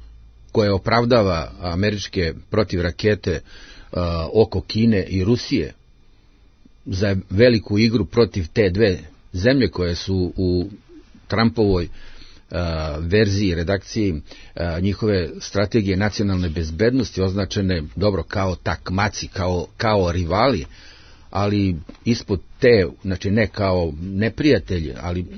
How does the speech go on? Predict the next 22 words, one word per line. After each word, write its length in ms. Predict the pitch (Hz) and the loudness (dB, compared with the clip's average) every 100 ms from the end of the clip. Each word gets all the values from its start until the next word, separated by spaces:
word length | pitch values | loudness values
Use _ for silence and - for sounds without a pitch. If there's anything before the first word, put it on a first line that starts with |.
| - | -16
svejedno, 640 | - 117 98 101 123 110 90 | -8 0 2 4 4 4 -2
sve 220 | - 113 | 2 2
ostalo 480 | 113 - 131 117 107 | 2 2 4 6 4
je 380 | 104 139 127 - - - - - | 6 6 6 0 -14 -20 -18 -4
u, 420 | 98 101 107 104 | 0 2 2 4
u 80 | 107 | 4
osnovi 340 | 117 139 117 | 4 4 2
sadržinski 960 | 104 131 113 104 113 98 - - 110 104 - - | 2 0 0 0 0 0 -2 0 2 2 -2 -2
ostalo 420 | 117 113 - 110 | 0 0 2 4
isto 320 | 107 127 - 107 | 4 2 2 2
kao 320 | - 113 113 | 4 4 6
da 180 | 98 101 | 4 0
su 240 | - 110 | 0 0
neprijatelji. 640 | 104 110 143 131 110 104 110 | 0 0 2 2 2 0 0
Osim 280 | 113 120 | 0 0
toga, 360 | 110 147 104 82 - - - - - | 0 0 0 -2 -6 -20 -20 -20 -4
nemojmo 560 | 107 123 139 123 117 107 | 0 4 4 4 2 0
da 120 | 107 | 0
gubimo 380 | 107 123 123 110 | 0 2 2 2
iz 180 | 90 | 0
vida 340 | 95 135 113 110 | 0 -2 0 -2
da 340 | 95 104 98 | 0 0 -2